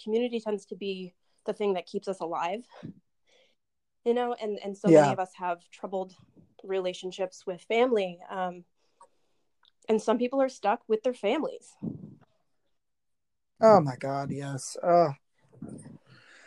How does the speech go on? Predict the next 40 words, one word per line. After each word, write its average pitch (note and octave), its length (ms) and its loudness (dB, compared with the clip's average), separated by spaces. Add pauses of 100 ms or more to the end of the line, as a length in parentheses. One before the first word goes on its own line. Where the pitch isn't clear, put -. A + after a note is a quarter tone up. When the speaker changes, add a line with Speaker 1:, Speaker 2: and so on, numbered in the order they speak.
Speaker 1:
Um, G3 260 8
Speaker 2:
Yeah. F#3 240 12 (760)
Speaker 1:
yeah. A#3 260 6 (300)
So, B3 120 8
Speaker 2:
Yeah. - 80 6
Speaker 1:
and C#4 80 8
it's C#4 100 2
hard E4 160 -10
to C#4+ 60 -14
be D4 120 -10
support - 340 -16
to C#4 80 -20
that G#3+ 160 -6
too, D#4+ 140 -10
because B3+ 300 -6 (380)
if A#3 100 -6
it's C4+ 120 -16
a B3 60 -12
situation B3 580 -2
that G#3+ 100 -4
you G#3 80 -10
can't A3+ 240 -4
do A3+ 120 -4
much F3 260 -6
with, D#3+ 200 -12 (600)
um, F3 360 -4 (1040)
it's A3+ 120 -6
hard B3 180 2
to A3+ 60 0
walk G#3 260 -4
somebody G3+ 320 -8
through G3 280 -10
that F3 200 -10
process G3+ 380 -14
of, F3+ 120 -8
like, F3 200 -6 (480)
of, G3 140 -6 (560)
this G#3 320 4
is G#3+ 180 4
what F3+ 280 8